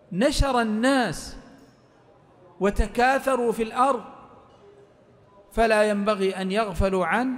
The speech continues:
الأصل الأول. فعلى هذا الأساس،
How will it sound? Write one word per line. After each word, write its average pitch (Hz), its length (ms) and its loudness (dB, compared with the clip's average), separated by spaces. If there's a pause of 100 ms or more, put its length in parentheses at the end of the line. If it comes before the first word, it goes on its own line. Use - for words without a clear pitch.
الأصل 180 420 -6
الأول. 135 480 -8 (1600)
فعلى 220 380 2
هذا 269 460 4
الأساس، 208 880 0